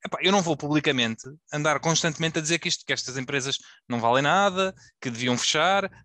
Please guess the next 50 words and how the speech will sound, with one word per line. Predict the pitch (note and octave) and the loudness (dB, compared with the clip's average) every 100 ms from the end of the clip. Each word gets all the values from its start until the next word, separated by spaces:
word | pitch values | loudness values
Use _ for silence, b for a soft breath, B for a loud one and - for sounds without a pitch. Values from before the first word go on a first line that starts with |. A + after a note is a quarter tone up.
| - | -2
quando | G3 G3+ | 0 2
estas | F#3+ F#3 | 2 0
empresas | F#3+ G3+ G3+ | 0 0 2
são | G#3 | 2
meus | G#3 G#3 | 4 2
clientes, | A#3 A#3 C4 B3+ - - - | 0 -2 -2 -4 -10 -14 -8
não | B2 | -6
é? | A#2+ - B B B B _ | -6 -10 B B B B _
Porque | - - | -6 0
são | D#3 | 2
estas, | D3+ - - | 2 2 0
estas | E3 D3 D#3+ | 0 0 0
pessoas | - - F3+ | 0 2 2
que | - | 2
têm | E3 D#3 | 0 2
estas | D3 D3 | 0 -4
empresas | D3+ F3+ F#3+ F3+ | -4 -2 -4 -4
vão | F#3 | -2
dizer: | F3 D3 | -2 -2
meus | D#3+ | -2
amigos, | F#3 E3 A#2 | -2 -4 -8
tu | D#3 | -6
podes | A3 - | -2 0
ter | G#3 | 0
a | G3+ | 0
opinião | G#3 G#3+ | 0 -4
que | G3+ | -6
tu | G3 | -4
queres, | B2+ G#2+ - - _ _ _ C3 | -2 -2 -6 -16 _ _ _ -6
mas | - | -2
publicamente, | E3+ F3+ F3+ G3 G3+ D3+ | 2 2 4 2 2 0
se | C3+ | -2
nos | |
vais | C#3 C3+ | 0 0
atacar, | C#3+ - G3 | -2 -2 0
nós | G#3 F#3+ | 0 0
vamos | G3+ | -2
para | - | -4
o | |
outro | A#3 B3 | -4 -4
lado. | A3+ _ _ _ _ _ _ _ - | -4 _ _ _ _ _ _ _ -6
E | C#3 | 0
esta | F3 - | 0 2
é, | F#3+ G3 | -2 -2
é | D#3+ | -4
exatamente | D#3 D#3 G#3 G#3 G#3 G3+ | -2 -2 -2 -4 -6 -6
a | |
mesma | G3+ G#3 | -8 -6
questão. | - F#3+ G3 F#3+ _ _ - | -4 -4 -6 -10 _ _ -2
É, | D3+ B2 | 0 0